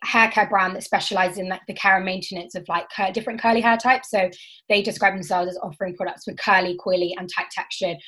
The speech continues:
which can sometimes be referred to as Afro hair. So obviously this is a, an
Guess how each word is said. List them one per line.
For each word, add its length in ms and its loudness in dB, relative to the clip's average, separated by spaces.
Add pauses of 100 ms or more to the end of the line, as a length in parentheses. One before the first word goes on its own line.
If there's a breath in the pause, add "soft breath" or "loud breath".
(160 loud breath)
which 140 -6
can 120 -2
sometimes 320 0
be 120 -6
referred 280 -4
to 100 -8
as 160 -6
Afro 260 -8
hair. 380 -4 (360 loud breath)
So 160 4
obviously 360 4
this 220 4
is 240 0
a, 200 6
an 140 -2